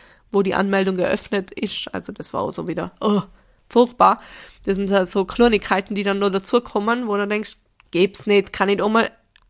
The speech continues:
eine Stunde irgendwas grad glatt laufen. <laughs> So, das war echt krass. Naja, jedenfalls, äh, hab ich gemerkt, ich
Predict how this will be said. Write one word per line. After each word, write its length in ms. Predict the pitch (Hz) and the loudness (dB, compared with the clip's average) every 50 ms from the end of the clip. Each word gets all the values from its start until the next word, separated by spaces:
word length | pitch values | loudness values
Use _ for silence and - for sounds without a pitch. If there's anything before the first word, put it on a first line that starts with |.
| _ _ _ | _ _ _
eine 280 | - 262 254 285 277 277 | 2 4 4 6 4 2
Stunde 340 | - - - 277 269 269 254 | 4 4 4 4 6 6 6
irgendwas 500 | 247 277 403 381 359 349 - 311 - - | 8 8 8 6 6 4 2 0 -2 0
grad 260 | - 240 240 - - | 0 0 0 0 -2
glatt 260 | - 247 403 - - 339 | 0 0 0 0 2 4
laufen. 340 | 359 359 349 349 - 339 330 - - - - - | 6 6 6 4 0 -6 -14 -16 -20 -20 -2 2
<laughs> 100 | - 427 - - 440 403 - _ - - - - - | 2 2 2 0 -4 -4 -4 _ -10 -12 -12 -10 -4
So, 140 | - - - - _ - - - - - - 403 466 466 466 453 440 403 359 - - - | -4 -4 -4 -4 _ -4 -4 -4 -4 -6 -2 2 2 4 4 4 0 -2 -2 -8 -8 -2
das 300 | 370 359 330 311 247 - | 0 2 2 2 2 2
war 180 | 262 117 107 101 | 2 2 2 0
echt 180 | - - - - | -2 -4 -8 -12
krass. 400 | - - 170 170 175 - - - - - - - - - - - - - - - - - - | -4 -2 -2 0 -2 -4 -8 -12 -16 -20 -20 -20 -18 -18 -18 -18 -20 -20 -20 -20 -18 -2 2
Naja, 300 | 240 247 226 185 156 - - - - - - - - - _ _ _ - | 2 4 4 2 0 -4 -10 -18 -20 -20 -20 -20 -20 -20 _ _ _ 0
jedenfalls, 540 | - 262 277 269 240 - 254 233 233 226 | 2 2 2 2 2 2 2 2 2 0
äh, 40 | - | -2
hab 600 | - 202 208 202 202 190 190 - - - - 240 226 | 2 4 4 4 4 2 -2 -8 -10 -2 0 0 2
ich 80 | 214 | 2
gemerkt, 360 | 190 202 208 220 226 - - | 2 2 2 2 2 -2 -6
ich 120 | - 196 | -8 -8